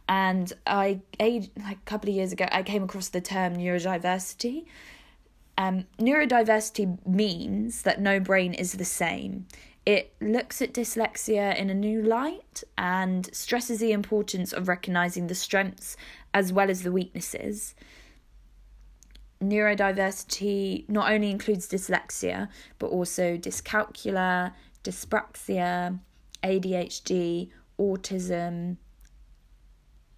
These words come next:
mental health. Um, there's, there's a couple more as well.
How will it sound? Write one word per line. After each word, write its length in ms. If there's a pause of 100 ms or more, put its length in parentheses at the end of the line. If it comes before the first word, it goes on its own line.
(120)
mental 400
health. 800 (1600)
Um, 640 (500)
there's, 300
there's 240
a 60
couple 340
more 400
as 160
well. 320